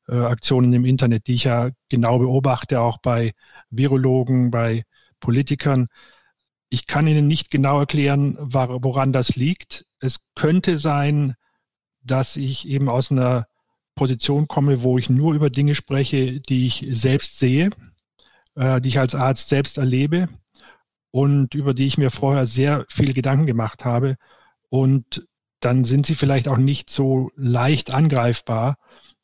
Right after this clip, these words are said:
Ähm, und ein bisschen Kritik muss natürlich sein. Also es gibt immer mal schon auch einen Kommentar, aber dass mir widerfahren ist, dass ich mit Hasskommentaren überzogen werde oder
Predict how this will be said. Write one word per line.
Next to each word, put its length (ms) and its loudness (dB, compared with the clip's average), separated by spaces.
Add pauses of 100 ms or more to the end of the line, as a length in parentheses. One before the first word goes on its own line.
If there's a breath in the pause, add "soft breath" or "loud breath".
Ähm, 460 0 (180)
und 380 0
ein 160 2
bisschen 240 2
Kritik 320 0
muss 160 2
natürlich 420 0
sein. 240 0
Also 140 0
es 120 -2
gibt 280 -6
immer 180 2
mal 200 2
schon 160 -2
auch 120 0
einen 100 0
Kommentar, 580 0 (500 soft breath)
aber 240 -2
dass 440 -4 (300)
mir 500 0 (1080)
widerfahren 580 0
ist, 120 -2
dass 100 0
ich 80 -4
mit 280 -2
Hasskommentaren 840 -2
überzogen 580 -2
werde 280 0
oder 300 0